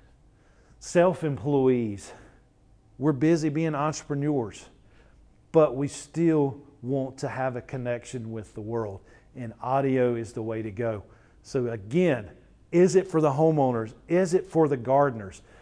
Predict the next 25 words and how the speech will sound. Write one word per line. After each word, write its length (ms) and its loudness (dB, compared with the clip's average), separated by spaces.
You 240 0
have 260 0
to 80 -6
decide 640 0
who 140 0
your 240 -2
audience 460 0
is, 240 2
and 140 -4
you 120 -2
have 300 -4
to 100 -8
produce 480 0
relevant 460 2
content 580 -4
that's 140 -8
gonna 200 -2
keep 260 -4
them 160 -2
coming 320 -6
back 380 -2
over 300 0
and 100 -4
over 280 -2
again. 340 -12